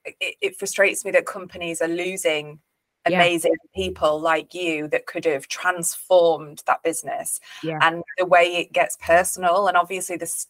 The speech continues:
Speaker 1: you know, the conversations we're having at Jobs for Women, it's about equality, and it really irks me that, you know, you know, when you said about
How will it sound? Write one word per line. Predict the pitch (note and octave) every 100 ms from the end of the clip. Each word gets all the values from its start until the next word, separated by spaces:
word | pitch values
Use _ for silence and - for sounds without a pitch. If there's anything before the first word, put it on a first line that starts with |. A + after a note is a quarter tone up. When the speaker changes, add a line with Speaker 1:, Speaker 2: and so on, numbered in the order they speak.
| -
Speaker 1:
you | F3
know, | E3 E3 D#3+
the | F3
conversations | F#3+ F3+ F#3 F3+ - E3
we're | E3
having | E3+ E3
at | -
Jobs | E3 -
for | -
Women, | F3+ G3 D#3
it's | -
about | - D#3+ D3+ - - - - -
equality, | E3+ - F3 E3+ - D#3 D3+ D#3 -
and | D#3+ D#3 D#3 D3+ -
it | E3+ -
really | E3+ E3+ F3+ F3 E3
irks | E3 F3 E3+ -
me | D#3+ D#3+
that, | D3+ D#3 -
you | F3+
know, | F3 D#3+ D#3 D#3 _
you | F3 F#3
know, | F#3
when | F3+
you | F#3
said | - E3+ E3+
about | E3+ E3 D#3+ D#3+